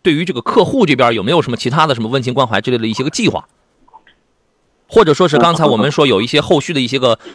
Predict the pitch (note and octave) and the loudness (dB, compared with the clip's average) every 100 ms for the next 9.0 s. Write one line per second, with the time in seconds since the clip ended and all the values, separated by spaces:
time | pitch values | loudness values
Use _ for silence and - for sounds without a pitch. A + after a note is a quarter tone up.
0 | _ - A3+ C4 - _ - B2 C3 A2 | _ 0 2 2 0 _ -10 -4 -2 0
1 | B2 C#3+ C3+ B2 A#2+ A2 G#2 F#2+ D#2+ B2 | 0 0 -2 0 2 2 2 2 -2 -4
2 | F2+ F#2+ C#3+ C#3 C3+ B2 A2+ _ - C#3+ | -4 0 -2 0 -2 -2 -4 _ -4 -2
3 | D3+ C#3+ C3+ C#3+ G#2 A2 D#3 A#2+ - C3 | 2 2 2 2 0 0 2 2 2 0
4 | E3+ A#2+ G#2 D#3 A#2+ F2+ A#2 - F#2 C3+ | 0 -2 0 -2 -4 0 0 0 -4 -2
5 | C#3 C3+ B2+ B2 A2+ A2+ A2+ G#2 G2+ G2 | -2 0 0 -2 -2 -2 -2 0 0 2
6 | C#3+ C3+ A2+ G#2 G3 A3+ - A2+ A2+ G#2+ | 2 2 0 -2 -4 -4 -2 0 0 0
7 | G#2 A2 G2 G2 A2 A2+ D3 D3+ C3+ C#3 | -2 -2 -2 -2 -2 -2 -2 0 0 2
8 | A#3+ - F#3 C#3 C3+ G2 F#2 - - G2 | 2 2 0 2 2 0 -4 -6 -6 -8